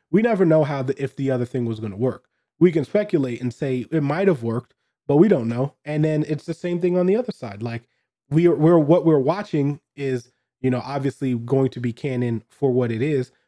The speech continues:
but we don't know if these changes would have helped it or hurt it, or are these changes hurting it currently? 'Cause we don't have any of those numbers. So it's one of those things where we find out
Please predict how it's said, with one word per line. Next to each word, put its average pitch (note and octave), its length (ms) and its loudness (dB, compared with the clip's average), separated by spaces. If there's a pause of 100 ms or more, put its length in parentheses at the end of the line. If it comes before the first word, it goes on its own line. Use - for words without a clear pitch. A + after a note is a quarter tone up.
(120)
but C#3 140 0
we E3 180 4
don't F#3 240 2
know C#3+ 260 4
if C#3 300 0 (560)
these D3+ 240 0
changes C#3 440 -4
would C3 160 2
have A#2 120 -6
helped C3+ 320 -4
it C3+ 200 -2 (320)
or C3 140 2
hurt C#3+ 240 4
it, - 200 -4 (160)
or C#3+ 480 2
are D#3 180 4
these D3 200 -2
changes C#3+ 420 -6
hurting D#3 360 2
it C3+ 180 -6
currently? A#2 520 -4 (440)
'Cause B2+ 160 -4
we D3 80 2
don't D3+ 160 2
have B2+ 180 -4
any B2 160 2
of A#2+ 80 0
those A2+ 180 -4
numbers. C#3+ 380 -4
So A2 280 -8 (360)
it's D3 140 -4
one G3+ 180 6
of G3+ 60 6
those F3+ 180 4
things F3 280 0
where D3 260 4
we D3+ 240 2
find F3 420 0
out D3+ 300 -2